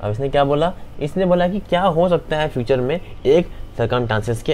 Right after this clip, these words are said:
अंदर। अगर मैं match खेल रहा हूँ तो अगले match में क्या हो सकता है, जीतूंगा कि हारूंगा, इसकी बात की जाती है, तो वो होता है normative economics। Clear है? Second point देखो, हमने सारे point पढ़ लिए हैं, बस उन्हें खाली लिखना बाकी है।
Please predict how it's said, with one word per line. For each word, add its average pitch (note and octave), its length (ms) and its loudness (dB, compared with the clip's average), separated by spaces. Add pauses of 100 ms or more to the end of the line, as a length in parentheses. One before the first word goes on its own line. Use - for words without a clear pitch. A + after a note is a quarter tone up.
(120)
अंदर। F2 280 -4 (100)
अगर G#2 200 0
मैं A2+ 120 0
match A2+ 260 -2
खेल B2+ 220 -2
रहा C3 100 0
हूँ D#3 140 0 (320)
तो - 160 0
अगले C3+ 340 4
match C#3+ 340 0
में E3 100 2 (180)
क्या F3 140 0
हो C3 200 -2
सकता G#2 280 -6
है, F2 260 -6
जीतूंगा D#3 380 0
कि E3+ 160 -2
हारूंगा, A#2+ 440 -2 (260)
इसकी C#3+ 300 0
बात G#2+ 260 0
की A2+ 100 -2
जाती G#2+ 300 -2
है, C#3 120 -4 (220)
तो G#2+ 80 -2
वो A2+ 80 2
होता G#2+ 240 0
है C3+ 120 -4 (200)
normative F#2+ 640 -2
economics। E2 520 -4 (160)
Clear F#2 240 -2
है? A#2+ 60 -6 (920)
Second D#3 260 2
point D#3+ 220 2
देखो, D3+ 260 0 (300)
हमने C#3+ 200 2
सारे D3+ 260 4
point F3 240 2
पढ़ D3+ 140 2
लिए E3 240 4
हैं, G3+ 120 0 (200)
बस D#3+ 160 2
उन्हें D3 280 2
खाली F3 160 2
लिखना B2+ 280 0
बाकी F#2 260 -2
है। E2+ 140 -6